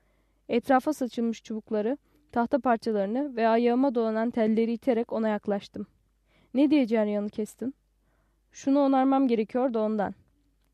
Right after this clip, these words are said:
Ne diye pazar gününü bulursun, anlamıyorum. Hem neden önceden haber vermiyorsun? İşimi yapmak için kimseden izin alacak değilim.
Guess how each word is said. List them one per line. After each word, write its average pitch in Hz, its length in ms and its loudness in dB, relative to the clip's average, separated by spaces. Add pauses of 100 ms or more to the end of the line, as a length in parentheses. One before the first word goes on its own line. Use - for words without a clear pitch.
Ne 254 140 0
diye 311 120 2
pazar 233 320 2
gününü 208 300 -4
bulursun, 208 400 -6
anlamıyorum. 208 580 -2 (600)
Hem 269 220 2
neden 294 240 4
önceden 220 380 2
haber 214 320 2
vermiyorsun? 202 580 -2 (840)
İşimi 269 300 2
yapmak 277 320 0
için 285 220 -2
kimseden 240 440 -2
izin 226 220 -2
alacak 226 440 -2
değilim. 202 320 -2